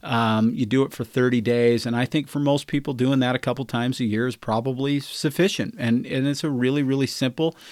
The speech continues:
and effective formula. I like that one a lot. The other simple things you can do, and maybe these sound less simple, is avoidance of alcohol. Less alcohol and less sugar. Those are two major factors.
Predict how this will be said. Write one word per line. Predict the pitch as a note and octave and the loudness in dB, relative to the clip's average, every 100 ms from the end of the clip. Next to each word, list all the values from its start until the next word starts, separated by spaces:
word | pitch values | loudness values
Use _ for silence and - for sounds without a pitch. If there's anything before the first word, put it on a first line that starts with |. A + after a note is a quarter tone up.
| - - | -20 -8
and | C#3 D3 | 0 0
effective | C#3+ A#2+ A2+ A#2+ | 2 0 0 -4
formula. | - C#3+ C#3+ A#2+ G2+ | -4 0 2 2 0
I | G#2 | 0
like | A2+ B2+ B2 | 2 0 2
that | C3 B2+ | 0 0
one | C3 | 0
a | A#2 | 0
lot. | B2 B2 A2 - - - - | 2 2 0 -6 -20 -20 -6
The | B2 B2 | 4 6
other | C#3+ D3 | 6 4
simple | - D#3+ D#3 D3+ | 4 4 4 2
things | - C#3 C3 | 4 4 4
you | C3+ | 0
can | - B2+ | 2 4
do, | A#2 B2+ C#3+ | 6 6 6
and | B2 | 6
maybe | B2+ B2 | 6 4
these | B2 A#2+ | 4 2
sound | - A#2+ A2+ | 0 0 2
less | A#2+ E3+ E3+ | 6 6 6
simple, | - C3 A2+ C#3 C#3+ - - - | 0 0 2 -2 -2 -12 -20 -4
is | F3 B2 | 2 6
avoidance | C3+ G2+ A2 C3+ D#3+ D#3 D#3 - | 4 4 8 10 12 10 6 4
of | C#3+ | 6
alcohol. | C#3+ E3 E3 B2 A2 G2 | 8 8 6 4 2 2
Less | G#2+ B2+ D3+ - | 4 6 6 6
alcohol | D3+ D3 C#3+ C3+ C3+ C3+ B2+ | 6 6 6 4 6 6 4
and | A#2+ | 2
less | A2+ A#2 C3 - - | 2 4 4 2 -4
sugar. | - - D3 C#3+ A2 | -4 4 4 6 4
Those | G2+ A2 | 4 0
are | A2+ | -2
two | - C3+ | 0 2
major | B2 A#2 B2+ C3+ C#3 | 4 4 4 4 2
factors. | B2+ B2 A#2 A2 A#2 A2 | 0 2 2 0 -4 -8